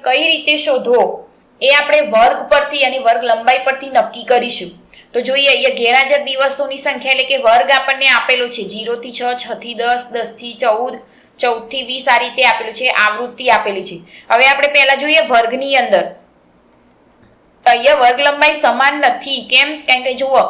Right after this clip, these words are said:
એક થી છ એટલે કેટલા થયા? છ. વર્ગ લંબાઈ છ થઈ, છ થી દસ ની અંદર કા ચાર થઈ, આની અંદર કેટલી થાય? ચાર. ચૌદ થી વીસ ની અંદર પાછી છ, વીસ થી આઠ ની અંદર, અઠ્યાવીસ ની અંદર પાછી આઠ, અઠ્યાવીસ થી અડત્રીસ ની અંદર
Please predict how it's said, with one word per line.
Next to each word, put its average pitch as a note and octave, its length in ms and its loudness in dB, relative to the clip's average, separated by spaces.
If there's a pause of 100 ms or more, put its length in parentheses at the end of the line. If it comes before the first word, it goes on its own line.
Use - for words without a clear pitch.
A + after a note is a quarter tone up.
(340)
એક C4+ 240 0
થી D4 160 -2
છ - 80 -2
એટલે C4 360 4
કેટલા D4 320 2
થયા? A3+ 160 2
છ. - 140 -6 (840)
વર્ગ B3 220 0
લંબાઈ C4+ 400 2
છ - 20 -8 (200)
થઈ, C#4 180 0 (120)
છ - 40 -8 (160)
થી C4 140 -8
દસ B3+ 240 0
ની B3+ 180 -8
અંદર B3 260 -4 (120)
કા A#3+ 180 2
ચાર A#3 320 4
થઈ, C4+ 200 0 (400)
આની A#3 340 0
અંદર B3+ 240 2 (100)
કેટલી D#4+ 200 0
થાય? A#3 300 2
ચાર. A3+ 240 4 (560)
ચૌદ B3 260 2 (100)
થી C#4 120 -6
વીસ B3 260 -10
ની C4 120 -8
અંદર C4 260 -4
પાછી A#3 360 -2
છ, C4 40 -10 (640)
વીસ A3 300 -10
થી C4 160 -2
આઠ B3 200 2
ની B3 180 -6
અંદર, B3+ 260 -8
અઠ્યાવીસ B3 440 -2
ની C4 100 -8
અંદર B3 280 -4
પાછી G#3+ 300 -2 (120)
આઠ, A#3+ 240 0 (540)
અઠ્યાવીસ A#3+ 520 0
થી C#4+ 120 -2
અડત્રીસ C4 520 -2
ની C4 120 -8
અંદર B3+ 240 -4